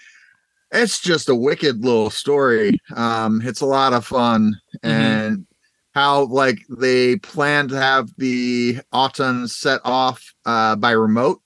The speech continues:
Speaker 1: to attack everybody and have it where the flowers are set with the, the impression of a face. So they will shoot off that
Speaker 2: Yeah.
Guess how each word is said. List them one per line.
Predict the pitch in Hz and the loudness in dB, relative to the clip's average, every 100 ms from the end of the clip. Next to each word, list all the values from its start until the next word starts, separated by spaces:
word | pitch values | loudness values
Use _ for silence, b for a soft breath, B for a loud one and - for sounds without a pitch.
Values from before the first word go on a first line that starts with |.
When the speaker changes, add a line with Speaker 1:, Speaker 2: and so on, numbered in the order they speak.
| - B B B B _ | -20 B B B B _
Speaker 1:
to | 135 123 | 0 0
attack | 113 139 135 151 | 0 0 0 0
everybody | 143 139 139 139 143 143 139 131 123 | 0 2 0 0 0 2 2 0 -2
and | 120 117 117 110 | 0 2 0 0
have | 120 127 127 | 0 2 2
it | 123 | 0
where | 123 127 123 123 120 | 0 0 0 0 -4
the | 98 120 117 117 | -4 -2 -2 -2
flowers | 110 131 127 131 127 123 | -4 -2 0 2 0 -2
are | 110 | -4
set | 143 131 117 | -2 -2 0
with | 117 - | -2 -2
the, | 120 120 117 113 104 | -4 -2 -2 -4 -6
the | 117 117 113 107 | -4 -2 -2 -2
impression | 120 107 131 127 131 120 | -4 -2 -4 -4 -4 -2
of | 110 | 0
a | 113 107 | 0 -2
face. | - 127 160 - - - b b b | 0 0 0 -2 -8 -12 b b b
So | - 127 | -4 0
they | 120 113 | 2 0
will | 117 143 170 | 0 0 0
shoot | - - 185 170 | -2 -2 0 2
off | 180 180 - - | 2 0 -6 -4
that | 160 190 | 0 2
Speaker 2:
Yeah. | 135 101 | 0 -2